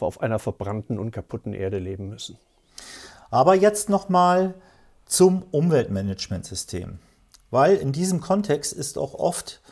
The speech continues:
Speaker 2: die iso-Zertifizierung zu hören und man ist immer wieder die Rede davon.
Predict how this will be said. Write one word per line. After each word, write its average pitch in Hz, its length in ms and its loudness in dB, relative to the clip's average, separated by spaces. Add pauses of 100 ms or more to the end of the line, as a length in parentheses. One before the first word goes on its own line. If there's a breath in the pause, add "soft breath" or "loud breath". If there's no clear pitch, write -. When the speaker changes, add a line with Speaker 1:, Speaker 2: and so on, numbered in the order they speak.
(360 soft breath)
Speaker 2:
die 170 260 -2
iso-Zertifizierung 107 1200 -2
zu 101 240 -4
hören 127 320 4
und - 200 -14
man 104 140 -10
ist - 200 -6
immer 127 260 -2
wieder 147 180 2
die 131 140 -6
Rede 156 300 6
davon. 85 420 -8